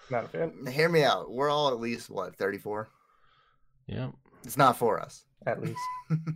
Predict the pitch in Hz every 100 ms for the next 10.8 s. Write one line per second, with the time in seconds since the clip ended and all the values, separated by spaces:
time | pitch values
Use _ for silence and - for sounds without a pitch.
0 | - _ _ _ _ - - - 151 165
1 | 127 147 185 151 98 92 - - - 139
2 | 254 285 262 226 - 165 151 202 196 143
3 | 147 165 156 147 - 143 190 - - 143
4 | 170 123 107 143 151 139 113 110 135 120
5 | 165 185 139 - 120 98 - 110 104 101
6 | 101 98 113 139 160 185 151 165 165 -
7 | 165 160 151 135 120 127 139 135 143 143
8 | 143 143 143 107 107 104 - - 185 202
9 | 127 165 185 156 196 233 165 135 120 143
10 | 208 - 104 101 104 85 87